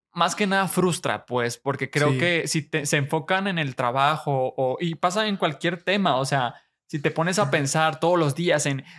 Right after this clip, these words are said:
Speaker 1: "Ay, este empresario está ganando muchísimo", o, o, o Vergara, o, o Azcárraga, o sea, te vas a quedar en, en el pienso de, pues, "¿cuándo vas a hacer ese
Speaker 2: Sí.
Speaker 1: dinero?". En vez, mejor ponte a trabajar, disfruta tu trabajo, haz lo que
Speaker 2: Ujú.
Speaker 1: haces y se ven los resultados, ¿no?
Speaker 2: Sí,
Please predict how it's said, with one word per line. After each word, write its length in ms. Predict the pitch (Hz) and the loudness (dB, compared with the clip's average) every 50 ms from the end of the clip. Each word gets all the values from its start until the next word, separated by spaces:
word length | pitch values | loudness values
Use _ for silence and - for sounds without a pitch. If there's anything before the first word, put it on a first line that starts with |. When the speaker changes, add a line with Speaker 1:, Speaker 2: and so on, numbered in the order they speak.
| - - | -4 -2
Speaker 1:
"Ay, 320 | 135 156 160 165 175 170 | -2 0 0 2 2 2
este 200 | 170 160 - 170 | 2 0 0 -2
empresario 320 | 156 143 143 143 165 160 156 | -2 -2 -2 0 0 0 0
está 140 | 147 165 | 0 -2
ganando 200 | 156 156 160 156 | 0 0 -2 -2
muchísimo", 680 | 151 139 135 139 - 175 170 151 - 170 160 151 147 147 | -2 -2 -2 -2 -2 -2 -2 -2 0 0 0 2 2 0
o, 360 | - - 151 135 - 135 131 127 | 0 0 0 0 0 0 -2 -4
o, 60 | - _ _ - - _ | -6 _ _ -20 -16 _
o 220 | - 139 135 131 131 | -4 -2 -2 0 0
Vergara, 680 | 147 151 151 147 165 156 151 147 147 147 143 143 143 | 0 0 2 2 2 2 2 2 2 2 2 2 2
o, 140 | 135 131 143 | 2 2 0
o 200 | - - 139 139 | 0 0 0 0
Azcárraga, 540 | 135 139 - - 185 160 156 156 156 147 147 | 0 0 0 0 0 0 0 0 -2 -2 -2
o 40 | 139 | -2
sea, 160 | 156 147 147 | -2 -4 -2
te 100 | - 147 | 0 0
vas 180 | 143 147 - 170 | 0 0 -2 -4
a 40 | - | -4
quedar 240 | - 165 151 151 165 | -2 -2 0 0 0
en, 180 | 175 185 175 - | -2 -4 -4 -4
en 180 | 147 139 135 | -2 -2 -2
el 200 | 131 131 131 131 | -2 -2 -4 -4
pienso 320 | - 147 147 139 - 170 160 | -4 -2 -2 -2 -2 -4 -4
de, 240 | 151 127 - _ _ _ _ - | -4 -6 -6 _ _ _ _ -10
pues, 120 | - - | -10 -8
"¿cuándo 340 | - - - 196 202 170 143 | -6 -4 -2 -2 0 0 2
vas 200 | 127 143 147 - | 2 2 2 2
a 40 | 165 | 2
hacer 240 | 139 - 143 135 151 | 2 2 2 2 2
ese 180 | 165 151 165 156 | 2 2 2 2
Speaker 2:
Sí. 60 | 143 | 2
Speaker 1:
dinero?". 420 | 135 135 127 127 135 170 185 - - | 2 2 2 0 0 0 -2 -2 -2
En 180 | 139 139 123 120 | -4 -4 -2 -2
vez, 160 | 135 143 151 | -2 -2 0
mejor 340 | 151 143 139 - 175 170 _ | 0 -2 -2 -2 -4 -6 _
ponte 280 | - 160 170 175 214 | -8 -8 -6 -6 -6
a 20 | 208 | -6
trabajar, 540 | - 220 220 208 196 - 214 196 202 196 - _ _ _ - | -4 -2 -2 -2 -2 -2 -2 -2 -2 -4 -8 _ _ _ -4
disfruta 520 | 147 139 - - 160 208 - - 208 165 | -4 -2 -2 -2 -4 -2 -2 -2 -2 -2
tu 80 | 170 147 | -2 -2
trabajo, 440 | - 135 123 120 117 117 117 120 | 0 0 2 2 2 0 0 -2
haz 60 | 120 131 | -4 -2
lo 140 | 143 160 | -2 0
que 80 | 139 156 | 0 0
Speaker 2:
Ujú. 40 | 135 | 0
Speaker 1:
haces 220 | 123 180 190 190 _ _ _ _ _ _ _ - | 0 -2 -4 -6 _ _ _ _ _ _ _ -16
y 240 | 120 117 110 107 _ _ _ _ _ _ - | -16 -16 -16 -18 _ _ _ _ _ _ -8
se 120 | - 127 | -6 -4
ven 100 | 107 110 | -2 0
los 100 | 139 180 | 0 0
resultados, 560 | 175 139 - 113 104 - - 139 117 113 120 110 | 0 0 -4 -4 -4 -2 0 0 0 -2 -4 -8
¿no? 100 | 107 - | -10 -6
Speaker 2:
Sí, 160 | - - | -2 0